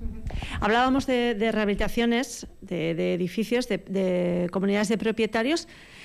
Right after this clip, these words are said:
pero también lo, lo dices, también la obra nueva, también está, se está repercutiendo en la obra nueva toda, toda esta problemática, ¿no? La falta de abastecimiento, la subida de precios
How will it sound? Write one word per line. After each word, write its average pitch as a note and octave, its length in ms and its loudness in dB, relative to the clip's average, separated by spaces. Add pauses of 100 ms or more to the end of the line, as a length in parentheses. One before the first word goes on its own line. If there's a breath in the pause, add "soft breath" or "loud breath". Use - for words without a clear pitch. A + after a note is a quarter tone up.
(340 loud breath)
pero G3+ 200 2
también G#3 360 2
lo, E3+ 380 2
lo E3+ 140 2
dices, G3+ 340 0
también G#3 560 2
la F3+ 220 0
obra G#3 340 2
nueva, G#3 380 2
también A3 440 0
está, G3+ 380 0
se G#3+ 140 -2
está G#3 240 0
repercutiendo B3 640 2
en G#3 100 4
la G3 160 4
obra A3 220 2
nueva A3+ 320 2
toda, F#3 400 2
toda G3+ 260 2
esta G#3 540 2
problemática, G3+ 720 2
¿no? A3 140 2
La A#3+ 120 2
falta G3+ 260 0
de A3 60 4
abastecimiento, B3 960 2
la G#3+ 160 2
subida G#3+ 280 2
de B3+ 80 2
precios D4 440 0